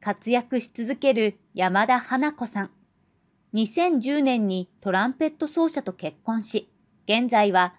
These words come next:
二人のお子さんの母親です。しかし、旦那さんが相当なダメ夫で、クズっぷりのエピソードが数々あるそうです。一体どのような旦那さんなのでしょうか。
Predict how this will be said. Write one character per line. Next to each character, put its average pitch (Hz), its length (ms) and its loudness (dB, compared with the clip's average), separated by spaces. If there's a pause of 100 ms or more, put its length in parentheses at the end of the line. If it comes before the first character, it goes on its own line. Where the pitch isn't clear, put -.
(120)
二 - 280 0
人 339 140 2
の 311 120 2
お 226 60 -4
子 196 160 -4
さ 202 160 -2
ん 196 80 -2
の 202 80 -2
母 175 360 -4
親 202 180 0
で 196 160 -2
す。 - 200 -16 (960)
し - 160 -20
か 240 140 4
し、 208 400 -4 (100)
旦 196 280 4
那 240 100 2
さ 262 200 0
ん 254 60 0
が 269 120 2
相 233 280 -2
当 294 220 2
な 294 140 4
ダ 277 140 4
メ 302 160 4
夫 330 260 0
で、 208 260 2 (220)
ク 202 180 -4
ズ 160 140 -2
っ 196 40 -2
ぷ 226 220 -10
り 240 120 -2
の 277 120 0
エ 294 80 0
ピ 302 140 -12
ソ 320 180 0
ー 294 40 0
ド 254 120 2
が 190 120 2
数 214 360 -4
々 302 240 4
あ 262 40 4
る 233 80 -2
そ 214 200 -2
う 180 60 -2
で 170 140 2
す。 - 200 -18 (800)
一 202 140 -2
体 220 340 4
ど 247 140 2
の 339 140 4
よ 370 140 4
う 339 40 4
な 240 140 4
旦 190 200 4
那 208 120 0
さ 269 140 2
ん 262 80 2
な 294 80 4
の 320 120 2
で 311 100 2
し 294 100 -4
ょ 269 40 0
う 247 40 -2
か。 - 280 0